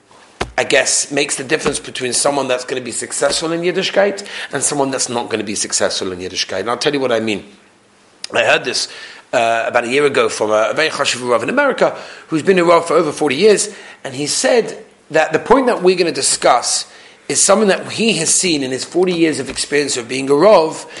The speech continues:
that the people that had a Rav, that had Das Torah, that had someone guiding them, were successful,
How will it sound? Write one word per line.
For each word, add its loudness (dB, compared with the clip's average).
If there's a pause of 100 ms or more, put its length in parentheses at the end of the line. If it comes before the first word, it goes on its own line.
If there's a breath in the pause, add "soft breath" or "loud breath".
(220 loud breath)
that -6
the -10
people 2
that 4
had 0
a 4
Rav, 4
that 2
had 0
Das 2
Torah, 2
that -2
had -2
someone -4
guiding 2
them, -4 (200)
were -14
successful, -2